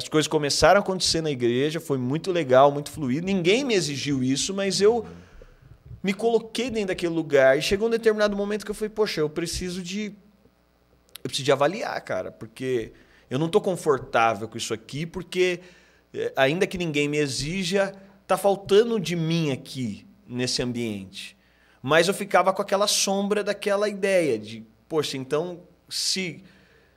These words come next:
Speaker 1: se eu for de fato, talvez, o, né?" E de coisas simples.
Speaker 2: É,
Speaker 1: Eu tô te falando de um, de algo
Speaker 2: sim,
Speaker 1: muito
Speaker 2: sim.
Speaker 1: simples, mas que você fica.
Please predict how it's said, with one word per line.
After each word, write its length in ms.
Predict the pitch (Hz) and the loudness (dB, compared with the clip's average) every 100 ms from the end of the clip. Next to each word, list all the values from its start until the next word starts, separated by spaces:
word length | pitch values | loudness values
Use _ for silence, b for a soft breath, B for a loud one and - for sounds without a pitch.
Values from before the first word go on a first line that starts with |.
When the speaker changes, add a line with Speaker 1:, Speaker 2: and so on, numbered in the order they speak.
| b | b
Speaker 1:
se 260 | - - 185 | -8 2 4
eu 100 | 185 | 4
for 340 | - 151 139 | 2 0 0
de 140 | 123 127 | 0 -8
fato, 540 | - 120 113 110 - | -4 0 0 -2 -6
talvez, 640 | 123 117 107 113 113 104 110 | -2 -2 -2 -2 -2 -4 -10
o, 80 | 113 - _ _ _ | -16 -20 _ _ _
né?" 480 | 123 131 135 120 - - _ _ 123 107 139 | -8 -2 0 0 -4 -16 _ _ -18 -18 -18
E 180 | 170 202 | -6 -2
de 120 | 233 | -2
coisas 260 | 247 262 277 | 0 -2 0
simples. 520 | - 262 254 107 104 | 0 0 -2 -6 -8
Speaker 2:
É, 80 | 95 | -6
Speaker 1:
Eu 40 | |
tô 80 | 131 | -6
te 80 | - | -2
falando 200 | 165 202 | -2 0
de 40 | |
um, 140 | 226 | -2
de 80 | 185 | 4
algo 160 | 190 202 | 4 6
Speaker 2:
sim, 60 | 196 | 2
Speaker 1:
muito 180 | 240 | 4
Speaker 2:
sim. 240 | - - 139 | 2 2 2
Speaker 1:
simples, 320 | 110 104 98 | -2 -10 -8
mas 220 | 120 127 | -4 -4
que 100 | - | -6
você 240 | 147 147 170 | -4 -4 -4
fica. 260 | 165 147 | -8 -12